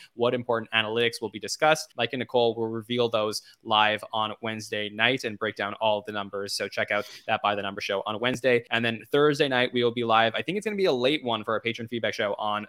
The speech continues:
Thursday, ten P M Eastern, with two of our patrons, Will and Carlos, to answer questions from the, uh, from the listeners about the Megan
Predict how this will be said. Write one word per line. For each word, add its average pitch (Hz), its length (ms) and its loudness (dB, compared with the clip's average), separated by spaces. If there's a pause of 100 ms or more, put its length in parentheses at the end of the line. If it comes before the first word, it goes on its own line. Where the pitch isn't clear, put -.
Thursday, 110 400 0 (220)
ten 143 220 0
P 156 160 -2
M 135 160 0
Eastern, 123 400 0 (240)
with 117 100 -8
two 139 200 2
of 135 60 4
our 127 120 4
patrons, 113 420 -2
Will 113 300 2
and 110 180 -4
Carlos, 107 640 0
to - 200 -8
answer 117 320 0
questions 123 760 0 (280)
from 120 540 4 (120)
the, 113 380 0
uh, 101 420 2 (140)
from 131 280 2
the 113 160 -2
listeners 127 500 0
about 117 540 0
the 117 100 -4
Megan 107 420 -2